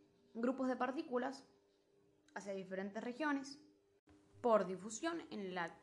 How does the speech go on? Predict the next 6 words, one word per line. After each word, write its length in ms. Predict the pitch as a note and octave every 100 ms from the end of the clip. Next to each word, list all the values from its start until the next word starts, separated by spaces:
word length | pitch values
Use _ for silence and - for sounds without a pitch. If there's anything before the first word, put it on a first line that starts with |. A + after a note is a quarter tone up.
| - -
que 220 | F3 -
se 160 | G3+
transfieren 1080 | F3+ F3 D#3+ F3 F3+ - E4+ G4+ C4+ B3 C4 - - - -
partículas 720 | G#3+ A3+ C4+ B3 A3+ G3+ -
aisladas 760 | D4+ C#4+ E4 D#4+ C#4+ D4 - - - - - - - - - - - -
a 260 | C4 D4